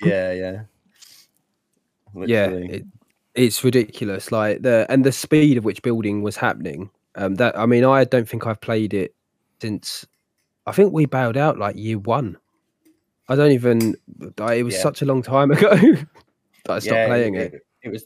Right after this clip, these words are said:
Speaker 1: it was that point for me where people, like, my, my sort of, like, basic level of, of gamer skill was not, just not good enough anymore.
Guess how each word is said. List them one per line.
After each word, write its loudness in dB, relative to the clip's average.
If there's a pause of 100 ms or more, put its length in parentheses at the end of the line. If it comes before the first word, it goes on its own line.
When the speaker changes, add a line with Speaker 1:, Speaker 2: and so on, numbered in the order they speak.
(120)
Speaker 1:
it -8
was -10
that -6
point -4
for -12
me -4
where -4 (480)
people, -10 (360)
like, -8
my, -6
my -8
sort -10
of, -8
like, -8
basic -8
level -8
of, -12 (140)
of -18
gamer -6
skill -10 (840)
was -14
not, -6
just -16
not -8
good -10
enough -10
anymore. -10